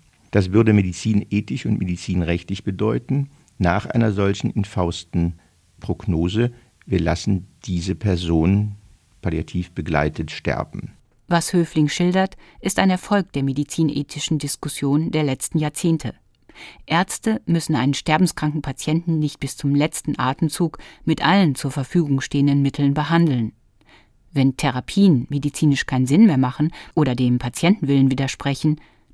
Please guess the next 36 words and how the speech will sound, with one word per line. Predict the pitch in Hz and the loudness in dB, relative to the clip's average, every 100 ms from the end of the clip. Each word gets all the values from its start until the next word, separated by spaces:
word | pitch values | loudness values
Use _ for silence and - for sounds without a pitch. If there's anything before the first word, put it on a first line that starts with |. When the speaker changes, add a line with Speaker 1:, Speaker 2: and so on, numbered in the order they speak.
| - | 0
Speaker 2:
dürfen | 147 143 190 196 - | 0 2 2 2 2
und | 147 135 | -4 0
müssen | 135 - 143 | -2 2 0
sie | 131 | 0
ihn | - 147 | 0 0
sterben | - 175 147 127 | 0 -2 0 0
lassen. | 107 104 - 87 - _ - | -2 -4 -6 -8 -10 _ 0
Speaker 1:
Ist | 202 - | 0 2
das | 156 - | 0 0
aber | 117 107 | 2 4
jemand, | 110 104 98 95 | 6 4 4 2
von | 101 | 2
dem | 98 92 | 2 2
man | 87 | 2
glaubt, | 82 87 160 156 - - - - | 2 4 2 0 -12 -18 -18 -2
wenn | 104 107 | 4 4
man | 104 | 4
ihn | 113 104 | 2 2
jetzt | 95 92 - | 2 0 -2
noch | 90 | -4
drei, | - 85 95 | -2 -2 0
vier | - - - 92 85 | -2 -8 0 0 0
Tage | - 95 85 80 76 - _ _ - | -4 -2 0 -2 -4 -6 _ _ -2
weiter | 95 151 120 | 0 0 -2
behandelt, | 90 80 73 73 | -2 -2 -2 -4
vor | 80 | -6
allen | 82 80 | -2 -2
Dingen | 80 | -2
beatmet, | 80 - 101 110 - 87 - - _ _ _ - | -6 -4 -4 -4 -4 -4 -6 -20 _ _ _ 2
der | 110 | 2
dann | 92 110 127 113 | 4 2 6 6
möglicherweise | 123 110 110 92 104 90 87 87 80 82 - _ _ _ | 6 4 0 -6 -4 -2 0 0 0 -4 -6 _ _ _
in | - 98 | -6 -2
ein | 95 | -2
Stadium | - 95 92 87 85 | 0 0 2 0 0
gerät, | 80 80 82 76 - | -2 -4 -4 -4 -10